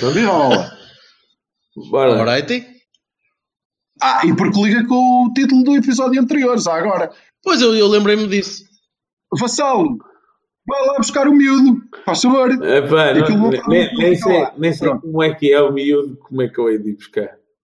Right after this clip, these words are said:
Speaker 1: Até não viste a fotografia, tão lindo, parece o Darley.
Speaker 2: Ah, é verdade, deixem-me só dizer uma coisa.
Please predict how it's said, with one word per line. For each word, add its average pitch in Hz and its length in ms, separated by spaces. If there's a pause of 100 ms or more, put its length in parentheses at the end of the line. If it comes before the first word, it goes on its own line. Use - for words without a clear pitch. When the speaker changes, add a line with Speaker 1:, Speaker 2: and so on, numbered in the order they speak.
(400)
Speaker 1:
Até 214 140
não 269 120
viste 269 200
a - 60
fotografia, 190 480
tão 202 220
lindo, 208 180
parece 196 300
o 170 60
Darley. 135 560
Speaker 2:
Ah, 185 180
é 208 120
verdade, 170 420
deixem-me 175 320
só 185 160
dizer - 160
uma 151 240
coisa. 113 400